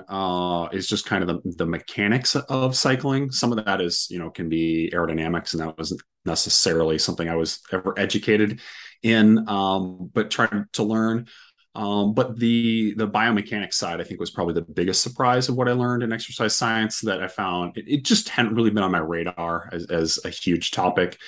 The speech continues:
um, at least diving deep into, you know, in terms of the mechanics of, of movement and things like that. I was interested. So I, that was a part that I was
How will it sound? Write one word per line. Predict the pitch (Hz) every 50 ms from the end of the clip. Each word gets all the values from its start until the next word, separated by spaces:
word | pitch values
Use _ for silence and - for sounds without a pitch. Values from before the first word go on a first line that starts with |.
| - - - - - -
um, | - 87 82 80 78 82 -
at | 123
least | 143 139 123 - -
diving | - 92 92 92 90 92 90 82
deep | 85 80 - 80
into, | 76 73 - 78 71 71 - _ -
you | 80
know, | 80 78
in | 73 73 73 73
terms | - 110 104 104
of | 82
the | 80
mechanics | 73 - - 78 78 80 73 - -
of, | -
of | - - 80 - - 80
movement | 80 78 82 85 78
and | 73
things | - 78 80 78
like | 78 73
that. | - 78 80 78
I |
was | 76 73 73
interested. | - 76 80 - - - - - 73 - - - - - - -
So | - - 117 98 95 92
I, | 113 92 95
that | 95 101 110 123 135
was | 131 113
a | 113
part | - - - 95 87 -
that | 98 85
I | 78 80 85
was | 82 80 - - - -